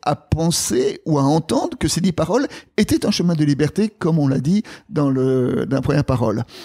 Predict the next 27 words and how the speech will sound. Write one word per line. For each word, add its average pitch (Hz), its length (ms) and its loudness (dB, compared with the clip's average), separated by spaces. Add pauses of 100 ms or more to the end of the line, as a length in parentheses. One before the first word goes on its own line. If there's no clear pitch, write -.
(140)
Et 156 100 4
donc, 208 220 2
je - 380 -6
peux 190 120 -2
dire 226 160 2
que 185 120 2
c'est 156 260 0
en 143 100 0
faisant, 147 640 -2
c'est 160 200 -4
par 254 180 -2
l'étude 220 500 -2 (280)
que 156 120 0
je 143 100 2
suis, 170 400 0
euh, 135 320 2 (280)
euh, 139 180 2
arrivé 156 720 2 (260)
à 139 240 0
cette - 600 -6
lecture 156 640 -2 (100)
nouvelle, 180 580 2 (300)
euh, 135 320 4
des 131 100 -4
dix 131 160 0
paroles 160 500 2 (460)
et 139 200 2